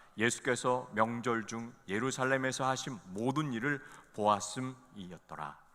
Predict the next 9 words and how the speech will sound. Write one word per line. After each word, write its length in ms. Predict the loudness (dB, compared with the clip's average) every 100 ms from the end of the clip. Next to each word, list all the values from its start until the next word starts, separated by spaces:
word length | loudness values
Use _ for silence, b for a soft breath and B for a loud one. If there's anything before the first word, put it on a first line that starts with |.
| _ -20 -20
아멘. 340 | -16 -12 -12 B B B B B B
예수께서 840 | -2 2 2 4 4 4 2 -6 -8
당시 580 | -4 -4 -2 -4 -4 -8 -8
떠돌던 580 | -6 -2 -2 -2 -4 -6
격언을 560 | -4 2 2 2 -4 -8 -8
이용하셔서, 1000 | -4 -2 0 -2 -4 -4 -4 -6 -20 -12
인용하시면서 1040 | -6 -2 -2 -4 -6 -6 -6 -6 -6 -8
말씀을 460 | -8 -8 -6 -8 -8
하셨습니다. 500 | -8 -12 -14 -18 -20